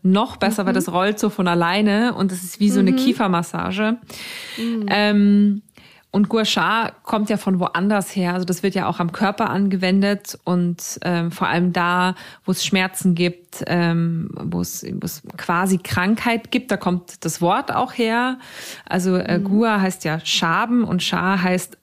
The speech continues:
Speaker 1: quasi übersetzt akute Krankheit, akutes Leiden. Ähm,
Speaker 2: Ja.
Speaker 1: und deswegen gibt's ja viele, die das am, am Körper machen. Und dann hat man ja diese Bruises, ne? Also diese, diese
Speaker 2: Mhm.
Speaker 1: Bl-, Blutergüsse und man sagt,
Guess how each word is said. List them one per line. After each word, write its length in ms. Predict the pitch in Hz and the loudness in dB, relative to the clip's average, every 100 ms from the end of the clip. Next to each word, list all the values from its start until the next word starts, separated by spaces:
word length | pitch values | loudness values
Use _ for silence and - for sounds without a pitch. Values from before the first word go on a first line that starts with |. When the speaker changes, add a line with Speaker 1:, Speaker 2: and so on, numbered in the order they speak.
| _ - | _ -20
Speaker 1:
quasi 480 | - 156 151 180 190 | -18 -4 0 0 0
übersetzt 440 | 165 175 185 185 170 | 0 2 0 -2 -8
akute 380 | - 226 208 175 | -2 -2 0 -4
Krankheit, 480 | - 190 220 220 - | -2 -2 0 -2 -4
akutes 420 | - 202 175 - | -2 -2 -2 -2
Leiden. 540 | 147 139 202 233 240 - - - - - - | 0 2 2 2 0 -2 -14 -16 -16 -18 -6
Ähm, 340 | 180 190 190 185 | 0 4 6 6
Speaker 2:
Ja. 120 | 185 196 | 4 2
Speaker 1:
und 120 | 190 | 0
deswegen 340 | 190 208 202 | 2 2 2
gibt's 180 | 202 - | 2 0
ja 80 | 202 | -2
viele, 300 | - 220 208 | 2 2 4
die 80 | 190 | 2
das 200 | 185 - | 0 -2
am, 180 | 185 170 180 | -2 -2 0
am 140 | 170 | -2
Körper 380 | - 185 202 190 | 0 0 2 0
machen. 240 | 160 - | 0 -2
Und 80 | 170 | -4
dann 120 | 170 185 | -2 -2
hat 120 | 196 | 0
man 160 | 190 | 2
ja 80 | 180 | 2
diese 280 | 175 175 180 | 2 2 0
Bruises, 600 | - 208 214 208 160 - | 2 2 2 0 -6 -2
ne? 180 | 196 240 | 0 2
Also 180 | 185 175 | 0 0
diese, 420 | 180 185 180 175 - - - - - - | 0 2 2 2 -2 -14 -20 -20 -10 -2
diese 240 | 180 185 | 0 0
Speaker 2:
Mhm. 100 | 185 | 0
Speaker 1:
Bl-, 120 | 214 - _ | -2 -4 _
Blutergüsse 880 | 208 220 - 208 233 - 240 233 220 | 2 2 -2 0 0 2 2 2 2
und 100 | 185 | 2
man 160 | 175 180 | 2 2
sagt, 500 | 180 214 - - | 0 -2 -8 -18